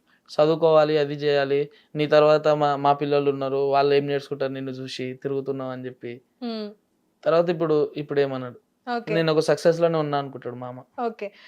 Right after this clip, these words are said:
Speaker 2: ప్రపోజల్స్ ఏమన్నా వచ్చినాయా ఈ సాంగ్ తర్వాత? ఇంత పెద్ద హిట్ అయింది కదా,
Speaker 1: <laughs>
Speaker 2: అమ్మాయిలు మెసేజ్ పెడుతున్నారా మరి?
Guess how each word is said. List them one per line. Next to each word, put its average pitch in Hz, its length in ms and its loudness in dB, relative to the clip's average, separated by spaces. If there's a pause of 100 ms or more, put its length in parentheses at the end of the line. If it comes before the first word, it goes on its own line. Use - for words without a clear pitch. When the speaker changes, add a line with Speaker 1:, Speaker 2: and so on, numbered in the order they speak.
(180)
Speaker 2:
ప్రపోజల్స్ 269 540 0
ఏమన్నా 262 240 -4
వచ్చినాయా 233 400 -4
ఈ 247 140 -4
సాంగ్ 233 360 -4
తర్వాత? 226 200 2
ఇంత 220 200 -4
పెద్ద 214 140 -2
హిట్ 220 300 -4
అయింది 233 280 -2
కదా, 196 240 2
Speaker 1:
<laughs> 415 680 -2
Speaker 2:
అమ్మాయిలు 294 360 6
మెసేజ్ 302 340 2
పెడుతున్నారా 277 520 2
మరి? 277 240 -4